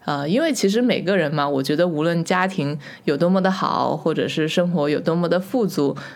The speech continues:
呃，跟父母之间肯定是有一些问题的，就没有完美的父母，也没有完美的子女嘛。那，嗯，每个人如果或多或少都是有一些问题的话，如果只是沉湎在过去，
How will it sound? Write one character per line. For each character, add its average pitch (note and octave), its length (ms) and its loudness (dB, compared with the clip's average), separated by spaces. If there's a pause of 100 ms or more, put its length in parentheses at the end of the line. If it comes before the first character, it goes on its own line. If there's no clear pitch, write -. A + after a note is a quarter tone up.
(120)
呃， C#3 460 -2 (340)
跟 A#3+ 200 2
父 E4 120 2
母 F#3+ 200 2
之 F3+ 180 0
间 F#3+ 220 2
肯 E3+ 120 -2
定 D#3 160 0
是 G#3+ 180 0
有 C#3 140 0
一 B2+ 120 0
些 E3 160 0
问 F#3+ 260 2
题 - 220 -6
的， - 180 -4 (300)
就 F#3 120 2
没 D#3 140 0
有 E3 280 2
完 C#3+ 260 0
美 D#3+ 120 0
的 C3+ 120 0
父 F3 200 -4
母， D3 280 -4
也 C#3+ 120 -2
没 C#3+ 140 -2
有 D3 160 0
完 C#3+ 220 0
美 D#3 120 0
的 C#3 120 0
子 C#3 240 -4
女 E3 240 0
嘛。 F2 220 -6 (480)
那， D#3+ 240 0 (120)
嗯， C#3+ 400 -4
每 C#3 160 0
个 F#3+ 100 2
人 E3+ 160 2
如 F3 80 2
果 F3 100 2
或 F#3 160 0
多 F#3+ 140 0
或 G#3 140 0
少 E3+ 180 0
都 E3+ 140 2
是 F#3+ 120 0
有 D#3 140 0
一 D3+ 60 -2
些 E3 120 0
问 F#3+ 220 0
题 E3 140 -4
的 D3+ 120 -2
话， E3 220 0 (300)
如 D#3+ 100 -2
果 E3 140 2
只 D3+ 160 -4
是 E3 180 -2
沉 D#3 220 -2
湎 E3 180 0
在 D#3 180 0
过 E3 220 0
去， E3 320 0